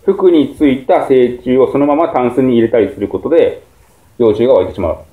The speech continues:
で、幼虫が衣類を好んで食べるのは、絹や羊毛です。つまり、幼虫、あ、つまり成虫が幼虫のために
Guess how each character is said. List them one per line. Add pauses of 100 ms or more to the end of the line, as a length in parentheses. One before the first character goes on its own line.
(1300)
で、
幼
虫
が
衣
類
を
好 (100)
ん
で
食
べ
る
の
は、 (880)
絹 (1400)
や (200)
羊
毛
で
す。 (760)
つ
ま
り、
幼
虫、
あ、
つ
ま
り
成
虫
が (380)
幼
虫
の
た
め
に